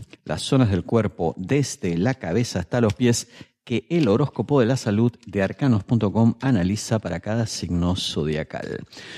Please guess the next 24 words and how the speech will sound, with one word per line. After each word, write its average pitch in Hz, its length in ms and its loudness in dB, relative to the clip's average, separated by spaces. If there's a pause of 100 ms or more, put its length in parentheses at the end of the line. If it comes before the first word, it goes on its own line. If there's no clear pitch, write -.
(160)
No 147 480 6
hay 135 280 6
nada 113 360 6
más 95 260 2
completo 92 480 0
en 95 80 4
Internet. 120 440 4
Por 147 140 2
eso, 160 220 0
si 143 140 -2
estás 123 320 -4
en 113 120 6
YouTube, 147 340 2
en 101 120 -2
estos 110 200 0
momentos 135 520 2
estarás 85 300 -6
viendo 107 240 4
un 98 140 6
enlace 107 400 2
que 95 80 -6
aparece 87 420 -4
en 110 120 4
pantalla. 160 680 2